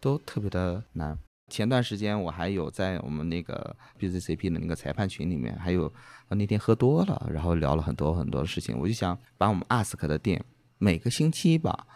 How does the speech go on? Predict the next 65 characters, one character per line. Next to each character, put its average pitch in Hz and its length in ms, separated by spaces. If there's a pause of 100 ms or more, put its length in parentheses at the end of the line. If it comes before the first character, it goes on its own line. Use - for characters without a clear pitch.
(200)
然 92 140
后 107 80
我 107 80
想 82 260
上 107 320
一 98 80
款 78 300 (100)
佳 117 180
酿 120 300 (240)
的 - 360
选 78 200
手 92 220 (240)
觉 95 140
得 92 100
还 90 100
不 87 140
错 120 180
的， 87 300
呃， 82 160
那 80 160
个 80 340
作 107 160
品， - 240 (260)
然 92 120
后 98 80
我 71 80
要 92 100
先 98 200
尝 - 280
一 90 40
下， - 200 (320)
然 82 140
后 95 60
之 - 120
后 107 160
我 87 120
觉 90 160
得 104 80
可 - 180
以 123 100
的 80 80
话， - 160 (440)
我 78 100
就 95 140
会 104 80
放 104 180
在 92 60
这 90 160
边 85 260 (220)
送 131 240
给 87 120
顾 - 160
客 82 200
喝。 64 260 (540)
然 90 160
后 95 180
顾 104 220
客 98 260
如 90 160
果 95 220
说 110 340
喜 - 220
欢 80 180
的 82 60
话， 87 280